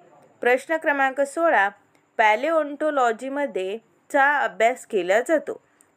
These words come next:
तर बघा, पॅलिओन्टॉलॉजीमध्ये हाड, जीवाश्म,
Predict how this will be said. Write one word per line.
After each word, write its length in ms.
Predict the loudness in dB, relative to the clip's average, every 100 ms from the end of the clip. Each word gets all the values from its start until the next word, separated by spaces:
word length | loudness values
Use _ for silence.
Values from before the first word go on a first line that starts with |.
| -2
तर 160 | 0 2
बघा, 400 | 2 2 2 0 -4 _ _ -2
पॅलिओन्टॉलॉजीमध्ये 1300 | 0 0 0 -2 -8 -4 -2 -2 -4 -8 -8 -8 -12 -14 _ _ _
हाड, 460 | -6 0 2 2 -2 _ _ _ -16 -12
जीवाश्म, 680 | -6 2 2 2 -4 -10 -10